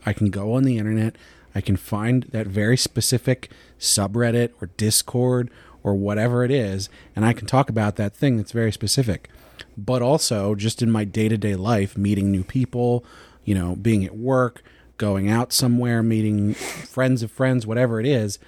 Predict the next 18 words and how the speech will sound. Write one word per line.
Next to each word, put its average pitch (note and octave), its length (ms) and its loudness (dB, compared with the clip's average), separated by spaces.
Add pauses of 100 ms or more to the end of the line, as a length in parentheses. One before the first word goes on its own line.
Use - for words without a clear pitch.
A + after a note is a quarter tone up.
(300)
I B2+ 80 0
can B2+ 140 0
also C3+ 240 2
talk B2+ 240 -2
to A2 80 -4
those A2+ 220 2
people. E2+ 400 -6 (340)
The, B2 260 2 (100)
the A2+ 120 0
choice, - 840 0 (460)
I D3 60 -2
mean, C#3+ 180 4
in C#3 100 0
this, F3 280 -2 (100)
this, - 320 0 (180)
you G#2+ 140 2
know, E2 180 -2 (800)
choice - 480 0